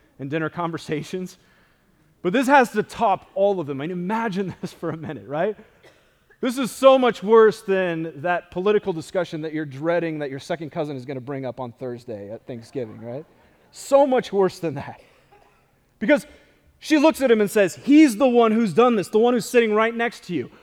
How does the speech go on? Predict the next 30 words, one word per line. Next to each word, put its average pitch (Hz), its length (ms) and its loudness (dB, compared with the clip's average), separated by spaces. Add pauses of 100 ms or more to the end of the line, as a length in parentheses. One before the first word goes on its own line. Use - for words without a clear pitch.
(120)
But - 280 8
at 226 200 -2
the 220 80 -8
same 277 340 -2
time, 208 560 -4 (500)
Esther 277 420 2
also 285 400 0
reveals 233 480 0
for 220 140 0
the 190 100 -2
first 214 300 -4
time 226 200 -2
that 208 120 -4
she 233 220 -6
is 196 160 -4
Jewish, 208 680 -2 (1200)
which 185 160 -2
as 226 100 2
she's 226 180 -6
standing, 285 540 2
uh, 220 80 6
sitting 294 320 -2
across 247 420 0
from 233 140 -6
the 202 60 -4
table 240 400 0
from 208 120 -6
her 190 120 0
husband 196 400 -2
now, 202 320 -2